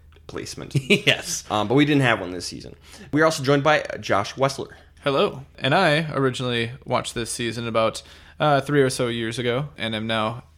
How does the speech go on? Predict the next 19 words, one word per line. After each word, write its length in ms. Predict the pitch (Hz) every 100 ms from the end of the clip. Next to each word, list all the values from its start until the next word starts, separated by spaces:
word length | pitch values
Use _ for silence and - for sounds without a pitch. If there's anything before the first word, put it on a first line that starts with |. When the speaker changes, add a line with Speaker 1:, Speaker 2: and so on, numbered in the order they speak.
| -
Speaker 3:
I 40 | 175
don't 80 |
know 60 | 214
if 100 | 208
I 40 |
would 120 | 185 -
say 180 | 156
happy, 540 | 120 - 165 190 190 185
but, 420 | 151 143 127 120
uh, 40 | 156
I, 460 | 151 196 233 233
I'm 60 | 233 220
okay 320 | 185 143 131
coming 280 | - 135 120
back 200 | 117 117
and 80 |
revisiting 640 | 113 104 - 120 85 78 117 -
this 200 | - -
season. 480 | - - - - 123